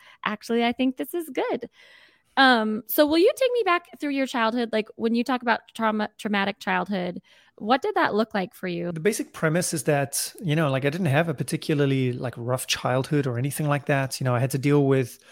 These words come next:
Speaker 2: normal things that anyone would have to deal with. So there wasn't any particular strong trauma. And I'm, I'm very acutely aware of that. And it's also normalizing that and to say, like, you know, we're all in our own bubbles.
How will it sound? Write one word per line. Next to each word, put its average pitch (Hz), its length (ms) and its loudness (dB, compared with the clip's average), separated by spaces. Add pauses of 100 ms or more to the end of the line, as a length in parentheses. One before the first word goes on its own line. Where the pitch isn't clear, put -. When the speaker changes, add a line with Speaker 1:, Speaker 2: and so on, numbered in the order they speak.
(500)
Speaker 2:
normal 170 280 6
things 170 420 4
that 156 280 0 (220)
anyone 156 380 0
would 135 80 0
have 139 160 0
to - 80 -10
deal 160 220 4
with. 131 220 -2
So 156 140 0
there 160 120 4
wasn't 262 280 -2 (140)
any 185 180 4
particular 165 680 0 (160)
strong 147 400 -2
trauma. 160 500 -4
And 139 140 -2
I'm, 139 160 -4
I'm 139 140 -6
very 170 200 2
acutely 170 320 -2
aware 131 220 0
of 143 100 -8
that. - 260 -14 (360)
And 165 80 4
it's 165 100 2
also 196 480 4 (320)
normalizing 143 640 2
that 131 320 -10 (100)
and 135 100 -10
to 147 80 -6
say, 147 220 4
like, 131 300 -2 (720)
you 147 100 -6
know, 127 100 0
we're 139 260 0
all 143 600 0 (120)
in 139 140 0
our 135 140 0
own 135 200 -4
bubbles. 135 520 -4